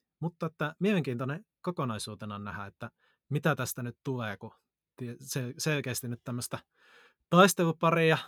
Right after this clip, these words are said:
henkisessä mielessä on rakentumassa kesälle, niin mielenkiintoista nähdä, että miten tää alkaa tarinan kaari, mistä, mikä sanana, terminä on tässä nostettu aika usein esiin, niin miten tää lähtee kehittymään sitten kesän mittaan?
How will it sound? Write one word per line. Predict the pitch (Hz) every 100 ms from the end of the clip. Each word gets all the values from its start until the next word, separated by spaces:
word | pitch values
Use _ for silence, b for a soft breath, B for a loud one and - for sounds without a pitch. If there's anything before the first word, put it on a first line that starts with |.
| B _ _ _ -
henkisessä | 175 139 127 120 131
mielessä | 135 131 - 135
on | 135
rakentumassa | 156 135 110 101 101 - 110 _ _
kesälle, | - 120 117 104 107 -
niin | 110 110 - _ _
mielenkiintoista | 143 147 139 123 -
nähdä, | 127 113
että | 107 110
miten | 110 110
tää | 101 101
alkaa | 98 104 - 101 - _ _ _
tarinan | 147 156 143 135
kaari, | 156 143 139 131 _ _ _ _ -
mistä, | 117 - 107
mikä | 110 117 113 110 b b
sanana, | - 143 147 139 135 - _ -
terminä | 139 131 123 120
on |
tässä | 113 120 127
nostettu | 123 117 - -
aika | 123 127 120
usein | 120 113 104 -
esiin, | 151 160 127 - _ _ -
niin | 131
miten | 156 160 127
tää | 117
lähtee | 110 - 117
kehittymään | 107 107 95 - 104 107
sitten | - - 117
kesän | 117 113
mittaan? | 117 117 _ -